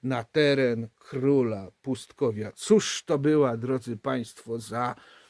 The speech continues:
akcja? To prawdopodobnie byli komandosi. Komandosi przyszli ćwiczyć na terenie Króla Pustkowia,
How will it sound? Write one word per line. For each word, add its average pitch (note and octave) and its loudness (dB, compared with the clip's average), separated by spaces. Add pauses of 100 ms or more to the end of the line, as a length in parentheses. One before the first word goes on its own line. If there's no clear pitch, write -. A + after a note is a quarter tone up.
(400)
akcja? - -6
To D#3+ 0
prawdopodobnie C3+ -4
byli B2+ -10
komandosi. D#3 -10 (880)
Komandosi C3+ 0
przyszli C#3+ -6
ćwiczyć - -6
na A#2+ -4
terenie B2+ -2
Króla C3 -4
Pustkowia, A#2+ -8